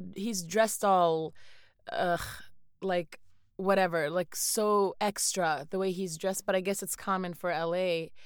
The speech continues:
Anyway, and he looks me up and down, he looks my sister and up and down, and he, uh, gives a snide remark, and he goes, <laughs> "What, do you guys, like, eat together or something? God, you're so big."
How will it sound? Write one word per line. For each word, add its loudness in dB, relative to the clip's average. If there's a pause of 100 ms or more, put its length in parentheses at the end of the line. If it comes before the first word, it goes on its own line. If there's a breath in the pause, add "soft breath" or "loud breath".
(420 loud breath)
Anyway, 0 (120)
and -2
he 2
looks 0
me 0
up 0
and -2
down, 4
he 0
looks -2
my 0
sister -2
and -2
up -6
and -6
down, 2
and -4
he, -2 (280)
uh, 0 (180)
gives -2
a 0
snide 2
remark, 2
and -4
he -2
goes, -2 (240 loud breath)
<laughs> 2
"What, 6 (220 loud breath)
do 0
you 2
guys, 8
like, 4
eat -2
together 6
or 6
something? 2
God, 6
you're 0
so 2
big." 0